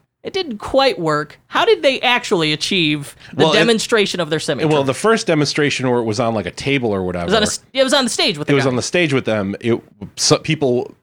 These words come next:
Speaker 2: looked very closely at the photos, and there was, like, a cable running underneath.
Speaker 1: A power cable.
Speaker 2: Yeah, so the, so the car was plugged in to something that it was running off of. And then they were like, "No, no, no, we're gonna release a video that sh-,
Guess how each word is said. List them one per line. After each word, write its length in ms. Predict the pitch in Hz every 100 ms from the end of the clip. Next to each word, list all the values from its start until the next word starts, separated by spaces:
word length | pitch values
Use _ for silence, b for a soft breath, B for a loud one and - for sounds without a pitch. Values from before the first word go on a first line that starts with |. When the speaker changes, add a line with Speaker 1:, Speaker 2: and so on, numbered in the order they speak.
| _ _ _ 113
Speaker 2:
looked 260 | 135 -
very 240 | - 123 113
closely 320 | 123 120 113
at 60 | 98
the 60 |
photos, 380 | - 131 120 95
and 80 | 87
there 80 | 95
was, 140 | 95
like, 100 | 95
a 80 | 80
cable 460 | - 117 120 139
running 280 | 110 104 107
underneath. 320 | 104 104 110
Speaker 1:
A 40 | 113
power 180 | 339 -
cable. 320 | 415 170 147
Speaker 2:
Yeah, 180 | 127 92
so 140 | -
the, 280 | 123 120 120
so 160 | - 127
the 180 | 113 101
car 280 | - 175
was 160 | 160 123
plugged 400 | - 131 131 104
in 340 | 113 90 - - -
to 140 | 127
something 580 | - 98 - 98 87 87 - _
that 120 | 107
it 100 | 101
was 120 | 104 98
running 260 | 101 95
off 260 | - - -
of. 240 | 92 82 B B B B -
And 140 | 135
then 80 | 143
they 60 | 139
were 60 |
like, 180 | 135 123
"No, 120 | 165
no, 140 | 170 165
no, 280 | 160 113 B B
we're 100 | 147
gonna 120 | 165
release 260 | 156 151 139
a 60 | 110
video 460 | 107 151 120 98
that 120 | 95
sh-, 140 | -